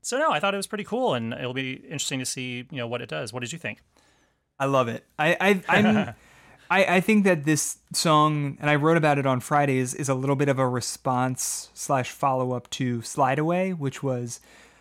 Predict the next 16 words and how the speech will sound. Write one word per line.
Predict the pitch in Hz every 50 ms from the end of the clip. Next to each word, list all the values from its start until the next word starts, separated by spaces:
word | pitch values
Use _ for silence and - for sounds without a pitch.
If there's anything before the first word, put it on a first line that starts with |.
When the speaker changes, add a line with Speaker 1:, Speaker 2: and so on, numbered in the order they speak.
| _ _
Speaker 2:
her, | _ - 165 156
the | 143 131 147 143
last | 139 147 156 147 -
song | 160 143 135
she | - - 127
put | - - 143
out | 170 196 190 156 139 127 123
in | - 143 135
twenty | - - 147 143 135
nineteen, | 127 123 120 117 - 170 170 160 139
which | 131 123 -
was | 139 123
basically | - 135 127 - - 127 139 127 123 120 117
her | 113 - 139 127 123 120 117
Liam | 123 127 127 127 120 117
Hemsworth | 120 120 120 - - 131 120 117 117 113 - _